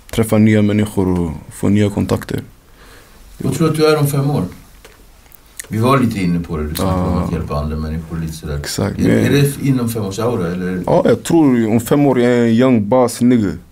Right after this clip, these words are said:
Speaker 1: Wallah, det är det jag känner. Jag tar hand om mina nära och kära och jag är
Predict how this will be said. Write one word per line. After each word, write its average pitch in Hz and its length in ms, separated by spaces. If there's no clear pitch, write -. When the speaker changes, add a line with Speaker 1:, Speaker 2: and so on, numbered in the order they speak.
Speaker 1:
Wallah, 95 420
det 92 120
är 101 40
det 110 140
jag 101 100
känner. 104 400
Jag 98 160
tar 101 100
hand 113 260
om 107 100
mina 107 180
nära 107 300
och 95 100
kära 107 420
och 90 200
jag 92 300
är 82 160